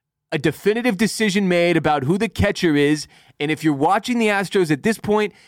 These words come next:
it's pretty obvious we need more offense. Look at what the Rangers did. Very unsteady pitching. Not the best. They wouldn't tell you otherwise. But if they're just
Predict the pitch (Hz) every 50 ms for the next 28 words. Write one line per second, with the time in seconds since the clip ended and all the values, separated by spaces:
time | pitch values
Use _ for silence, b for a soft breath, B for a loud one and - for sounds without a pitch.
0 | B B - - - - - - 269 320 330 311 294 277 214 170 151 107 98 -
1 | - - - - _ _ _ _ _ _ _ _ 143 156 160 170 208 220 202 202
2 | 202 196 185 170 165 151 - - 110 - - - - - - b b b b b
3 | b 165 208 208 320 311 330 - 311 240 233 233 233 226 175 165 143 120 117 135
4 | 113 - - _ 120 120 170 190 226 254 269 262 247 240 196 - - - 214 208
5 | 202 185 - - 170 147 - 117 - - 143 - _ _ _ _ _ _ _ _
6 | _ _ _ 135 143 170 202 233 - 285 262 185 190 226 190 113 - - - -
7 | - - - _ _ _ _ _ _ _ _ _ _ _ _ _ _ _ _ _
8 | _ _ _ _ _ _ _ _ _ _ _ _ _ _ _ - 156 190 226 247
9 | 262 254 247 190 208 226 233 220 214 220 233 226 185 151 123 107 78 - - -
10 | 160 165 160 - - 175 156 - 269 262 -